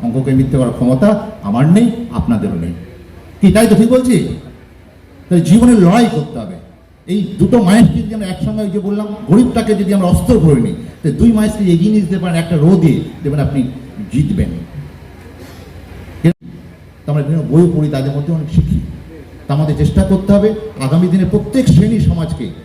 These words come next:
আমরা এগিয়ে যেতে পারি, যে এনাদের যে চিন্তাভাবনা, যে পজিটিভ বার্তা, মানুষের পজিটিভিটি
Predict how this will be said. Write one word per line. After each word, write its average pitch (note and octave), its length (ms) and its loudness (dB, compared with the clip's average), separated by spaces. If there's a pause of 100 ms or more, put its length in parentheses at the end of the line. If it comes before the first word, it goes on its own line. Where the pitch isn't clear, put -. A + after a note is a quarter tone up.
(160)
আমরা D3 140 -6
এগিয়ে C#3+ 340 0
যেতে F#3+ 140 0
পারি, G3 220 0 (340)
যে C#3 80 -2 (760)
এনাদের E3 260 6
যে F3+ 80 2
চিন্তাভাবনা, F3+ 560 -2 (240)
যে C#3 120 -6
পজিটিভ E3+ 340 4
বার্তা, C#3+ 320 -4 (340)
মানুষের F#3+ 320 2
পজিটিভিটি G3 440 2